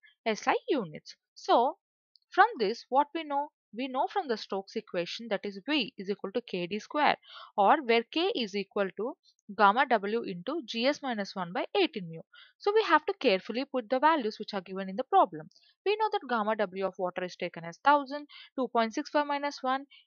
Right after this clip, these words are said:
by eighteen. What is the mu value? Zero point zero zero one. So here, uh, we are dealing with, what is D value given? The value of D is given as,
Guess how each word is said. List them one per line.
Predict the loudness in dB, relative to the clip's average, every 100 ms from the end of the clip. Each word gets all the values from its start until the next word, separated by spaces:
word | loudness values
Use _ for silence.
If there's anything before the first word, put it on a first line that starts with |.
| _ _ _ _ _ _ _ -20 -20 _ -20 -4
by | 4 6 4 -2 _ _ -2
eighteen. | 0 0 -4 -8 0
What | 2 2
is | -2
the |
mu | -4 -4 4
value? | 4 6 2 -2 _ -6
Zero | 2 2
point | 4 0
zero | 0 -2
zero | -2 -2
one. | -2 -4 -8 _ _ -2
So | 8 8 8 2 _ _
here, | 6 8 8 4 _ _ 0
uh, | 2 4 6
we | 6
are | 6
dealing | 4 0 -2
with, | -6 -8 -12 _ _ _ _ _ _ _ _ _ _ 0
what | 2 4
is | 2
D | 0 4
value | 6 6 2
given? | -2 -4 -6 _ -6
The | -2
value | 2 2 2
of | 0 -2
D | -8 -6 -8
is | -6
given | -6 -4 -2
as, | -4 -6